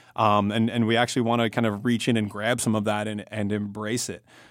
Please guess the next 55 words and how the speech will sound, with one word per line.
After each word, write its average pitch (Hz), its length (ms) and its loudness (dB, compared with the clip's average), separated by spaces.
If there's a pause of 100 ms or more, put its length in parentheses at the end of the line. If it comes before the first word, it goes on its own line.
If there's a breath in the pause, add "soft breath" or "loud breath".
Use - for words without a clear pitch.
(140 soft breath)
So, 117 760 4
you 113 80 -4
know, 107 100 0
when 107 80 -2
we 110 60 -2
think 135 160 0
about, 131 360 0
when 117 120 -4
we 113 100 -4
think 151 200 -2
about 123 280 -2
things 120 320 -2
like 107 320 -4
that, 117 360 -2
you 110 120 -4
know, 104 60 -2
this 101 120 -6
kind 113 120 -2
of 104 60 -2
this 104 220 -8
earthiness 123 520 0
and 98 140 -8
smokiness, 123 800 -2 (440 soft breath)
uh, 104 320 0
dried 117 360 4
chilies, 131 520 -2 (380)
cocoa 131 380 0
powder, 131 500 -4 (260)
mushroom 120 580 0
powder, 135 440 -4 (440 soft breath)
these 131 200 6
are 170 60 4
the 147 120 6
things 127 300 4
that 117 100 2
are 117 80 0
gonna 113 200 0
go 110 160 0
really 123 400 0
great 117 320 -2
on 113 100 0
the 110 160 -4
outside 120 500 -4
of 110 100 -4
a 110 40 -6
steak, 113 560 -6
give 113 180 0
it 127 140 -2
some, 104 380 0
some 110 160 -4
fabulous 113 400 0
aroma, 110 320 0
and 107 200 -4
really 117 220 2
enhance 110 480 -2